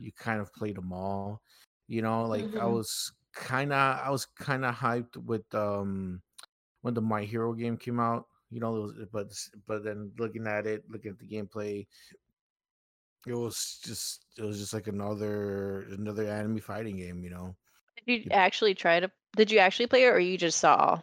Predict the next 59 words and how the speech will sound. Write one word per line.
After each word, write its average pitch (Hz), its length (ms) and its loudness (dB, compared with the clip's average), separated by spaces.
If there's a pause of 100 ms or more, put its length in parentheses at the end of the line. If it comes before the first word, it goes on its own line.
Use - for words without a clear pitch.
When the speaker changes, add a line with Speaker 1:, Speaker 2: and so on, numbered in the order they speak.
Speaker 2:
like, 156 220 2
Speaker 1:
No, - 0 -
Speaker 2:
videos 131 360 6
Speaker 1:
I 135 60 8
Speaker 2:
on 135 100 8
Speaker 1:
only, 143 180 2
Speaker 2:
it? - 0 -
Speaker 1:
I 131 140 0
only 135 160 8
Speaker 2:
Okay. - 0 -
Speaker 1:
saw 120 240 4
gameplay 104 500 0
of 113 100 2
it. 123 200 2 (600)
Um, 101 540 0
but 110 140 -2
it 110 100 2
look, 113 200 0
it 120 100 -8
looks 117 280 -2
just - 380 -2
the 104 60 -10
same 95 300 -6
like 92 240 -12
all 95 100 -8
the 95 140 -6
other 92 160 -6
ones, 92 440 -10
you 95 80 -8
know. 90 260 -8 (500)
You 117 100 -2
have 107 100 -2
your 104 80 -6
combo 143 380 2
moves, 131 380 0
you 117 60 2
have 101 80 -2
your, 98 120 -4
your 95 520 -8
super 127 380 -6
moves, 110 720 -2 (440)
and 110 140 -2
you 101 80 -4
call 110 220 -2
in 107 100 -4
your, 95 360 -4
you 110 100 -6
know, 104 180 -4
an 101 140 -4
assist 110 680 -4
of 98 160 -8
your 104 140 -4
other 98 160 -4
teammate, 127 520 -4
your 101 120 -4
swap 101 340 -10
out 95 180 -8
characters, 123 560 -2
whatever. 110 500 0